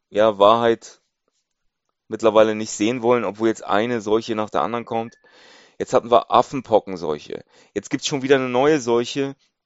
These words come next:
Jordan-Virus. Und dann gibt's schon wieder eine andere Seuche, die Zeit titelte heute, dass, dass man Angst vor irgendeiner Seuche aus Afrika haben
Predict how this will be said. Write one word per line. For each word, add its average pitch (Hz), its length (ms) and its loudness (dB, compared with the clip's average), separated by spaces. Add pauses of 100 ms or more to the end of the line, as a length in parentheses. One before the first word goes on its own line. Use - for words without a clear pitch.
(1160)
Jordan-Virus. 120 800 6
Und - 100 -10
dann 131 120 2
gibt's 131 140 -6
schon 143 140 -6
wieder 147 240 4 (240)
eine 107 140 0
andere 139 420 4
Seuche, 113 440 0
die 110 140 -8
Zeit 123 300 4
titelte 104 380 -6
heute, 101 320 2
dass, 104 220 -2 (420)
dass - 160 -6
man 113 160 -2
Angst 131 280 -4
vor 127 140 0
irgendeiner 120 280 0
Seuche 120 340 2
aus 113 100 2
Afrika 117 520 -2
haben 85 380 2